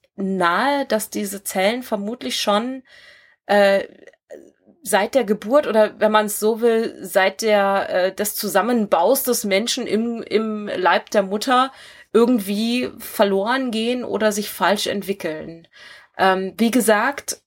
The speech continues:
unglaublich viele Theorien da draußen, noch keine ist hundertprozentig bestätigt.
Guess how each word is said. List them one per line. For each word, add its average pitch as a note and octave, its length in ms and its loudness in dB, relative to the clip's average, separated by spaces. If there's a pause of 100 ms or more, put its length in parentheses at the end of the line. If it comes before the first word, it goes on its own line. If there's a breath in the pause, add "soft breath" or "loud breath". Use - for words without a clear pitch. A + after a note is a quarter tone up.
(120)
unglaublich D4+ 480 2
viele A#3+ 240 0
Theorien G#3+ 460 -4
da G#3+ 100 2
draußen, G#3 580 -2
noch G3 200 -2
keine A3 360 0
ist A3 160 -2
hundertprozentig G3+ 720 -6
bestätigt. - 600 -6